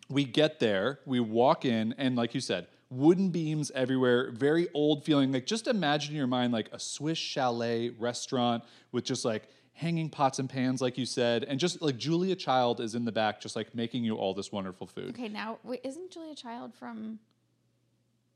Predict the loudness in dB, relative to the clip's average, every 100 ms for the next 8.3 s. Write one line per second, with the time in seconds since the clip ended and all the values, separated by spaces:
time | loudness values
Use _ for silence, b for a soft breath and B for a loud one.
0 | -18 -14 -12 -12 -12 -14 -18 -20 _ _
1 | -4 0 0 0 -4 -8 -10 -10 -14 -8
2 | 0 2 2 0 -4 _ _ -12 -10 -6
3 | -4 -4 -8 -14 -4 2 4 4 0 -2
4 | -4 -6 -2 0 0 -2 -2 -4 -6 -4
5 | -2 -4 -6 -6 -8 0 6 8 10 8
6 | 10 10 10 8 10 12 12 12 10 12
7 | 12 12 10 8 4 -6 -2 4 4 8
8 | 10 10